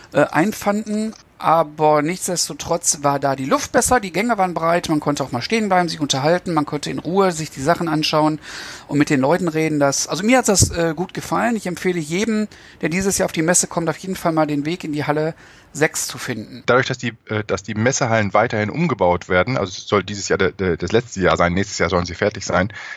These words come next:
Speaker 2: sind die Eingänge zum Teil verlegt worden, so dass, ähm, ein, einer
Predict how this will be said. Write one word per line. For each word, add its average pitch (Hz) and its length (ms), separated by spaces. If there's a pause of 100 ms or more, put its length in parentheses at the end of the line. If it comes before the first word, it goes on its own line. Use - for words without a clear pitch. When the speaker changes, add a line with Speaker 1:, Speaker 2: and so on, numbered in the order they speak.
Speaker 2:
sind 110 240
die - 100
Eingänge 113 460
zum 98 160
Teil 98 200
verlegt 101 420
worden, 101 420 (240)
so 107 160
dass, 104 340
ähm, 101 360 (260)
ein, 101 320 (340)
einer 135 220